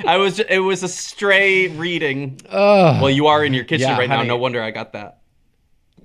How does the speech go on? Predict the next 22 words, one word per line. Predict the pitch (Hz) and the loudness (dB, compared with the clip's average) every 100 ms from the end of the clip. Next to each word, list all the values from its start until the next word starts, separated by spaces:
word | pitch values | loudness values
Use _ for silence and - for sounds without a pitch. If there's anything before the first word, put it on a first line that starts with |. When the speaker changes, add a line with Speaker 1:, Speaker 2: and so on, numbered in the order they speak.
| _ | _
Speaker 2:
I | 294 330 | -6 -4
am | 233 185 | -2 -4
in | 170 | -6
my | 147 120 | -8 -10
kitchen | - 196 226 | -10 -10 -10
era. | 185 135 113 110 190 269 302 285 _ | -8 -6 -6 -6 -6 -8 -12 -16 _
Speaker 1:
Mm-hmm. | 123 117 113 107 110 120 131 _ _ _ _ _ _ _ _ - | -16 -16 -14 -14 -16 -18 _ _ _ _ _ _ _ _ _ -2
Speaker 2:
Do | 185 | 0
you | 262 | 0
eat | 175 190 | -6 -10
grapefruits? | 190 196 - 202 202 - - _ _ _ - _ _ _ _ - | -8 -8 -8 -12 -12 -16 -20 _ _ _ -20 _ _ _ _ -12
Speaker 1:
Uh, | 147 - _ | -12 -12 _
uh, | 139 135 131 131 | -8 -6 -6 -6
I | |
used | 131 131 131 - | -6 -6 -12 -18
to. | 113 71 - _ _ _ _ _ _ _ _ _ _ _ _ _ _ | -18 -18 -20 _ _ _ _ _ _ _ _ _ _ _ _ _ _
Speaker 2:
How | - 185 | -6 -2
would | 180 165 | -2 -4
you | 147 | -8
eat | 175 175 | -8 -10
'em? | - 117 _ _ _ _ _ _ | -14 -20 _ _ _ _ _ _
Speaker 1:
Halved. | 139 143 117 117 120 135 156 | -6 -4 -2 -4 -6 -12 -12